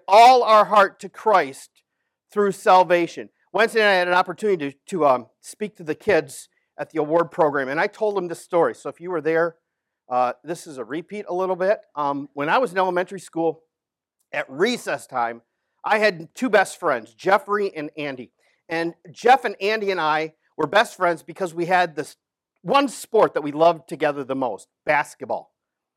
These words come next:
And the three of us would play together and we loved basketball at recess time. We were really good as elementary students.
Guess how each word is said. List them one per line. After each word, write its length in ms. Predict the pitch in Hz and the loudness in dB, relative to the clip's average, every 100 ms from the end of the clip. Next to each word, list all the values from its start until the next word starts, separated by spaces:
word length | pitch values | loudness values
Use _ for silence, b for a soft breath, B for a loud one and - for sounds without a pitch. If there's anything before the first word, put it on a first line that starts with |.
| _ - | _ -8
And 120 | 170 | -6
the 60 | 180 | -4
three 380 | 208 214 269 | -2 2 4
of 140 | 269 170 | 4 4
us 240 | 120 - | 0 -8
would 140 | 147 - | -16 -4
play 240 | 214 208 | -2 -2
together 580 | - 160 160 151 117 85 _ _ _ - | -4 -4 2 2 0 -18 _ _ _ -6
and 200 | 185 180 | -4 -2
we 140 | 226 | -4
loved 460 | 185 175 180 214 180 | -2 4 6 6 4
basketball 540 | 196 185 - 170 160 | 0 -2 -2 0 0
at 60 | 165 | -2
recess 380 | 208 - 185 | -8 -6 -6
time. 240 | - 196 180 | -4 -2 -2
We 140 | 190 | -2
were 160 | 156 131 131 | -2 -4 -8
really 380 | 151 233 233 180 | 2 4 6 4
good 340 | 165 185 180 - _ _ _ - | 6 6 4 -6 _ _ _ -14
as 180 | 143 147 | -12 -8
elementary 560 | 151 151 143 147 139 | -6 -4 -6 -8 -12
students. 640 | 135 - 131 139 - - - | -14 -14 -12 -12 -12 -18 -20